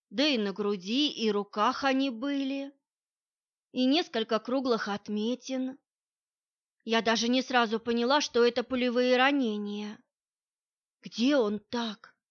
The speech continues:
Я уже руку протянула, чтобы потрогать, погладить эти шрамы. Но его кожи так и не коснулась, побоявшись разбудить. По-хорошему, мне надо было спуститься вниз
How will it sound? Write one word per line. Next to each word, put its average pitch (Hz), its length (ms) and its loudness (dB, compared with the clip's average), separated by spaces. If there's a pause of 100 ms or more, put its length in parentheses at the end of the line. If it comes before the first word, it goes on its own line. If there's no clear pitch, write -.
(1160)
Я 240 200 4
уже 247 260 4
руку 262 280 -2
протянула, 226 600 -2
чтобы 226 320 -2
потрогать, 226 800 -4
погладить 240 600 0
эти 208 200 -8
шрамы. 208 680 -6 (1200)
Но 233 220 2
его 220 240 4
кожи 233 380 0
так 233 280 0
и 262 60 2
не 247 100 0
коснулась, 214 720 -4
побоявшись 226 720 0
разбудить. 220 800 -8 (1080)
По-хорошему, 302 680 2
мне 262 180 2
надо 240 280 2
было 233 200 2
спуститься 233 800 -6
вниз 302 320 0